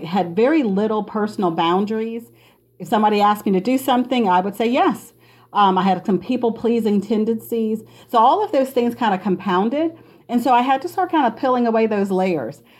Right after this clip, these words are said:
And that's really where the seven types of rest came from. When I started to peel them away, I started seeing, okay, well,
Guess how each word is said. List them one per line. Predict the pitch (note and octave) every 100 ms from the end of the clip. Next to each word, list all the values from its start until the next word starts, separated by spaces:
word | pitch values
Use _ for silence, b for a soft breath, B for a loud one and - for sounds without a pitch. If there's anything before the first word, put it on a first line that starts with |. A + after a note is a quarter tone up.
| b -
And | G3 G#3 A3+
that's | A3+ C4 -
really | F4+ D#4
where | B3
the | G3+
seven | F#3+ A3+ G#3+
types | A3 G3+ G3+
of | F#3
rest | G3+ F#3+
came | - F#3+ A#3+
from. | G3+ B2+
When | F3 F#3
I |
started | F#3 - D4 F4+
to | -
peel | - C4+ C#4
them | C4+ A3
away, | G#3 B3+ A3+ F3 E3 E3 B B B
I | G3+
started | G3+ B3 A3
seeing, | G#3 A#3+ G#3 G3
okay, | G#3+ A3+ A3 F#3+
well, | F#3 G3 F#3+ F#3+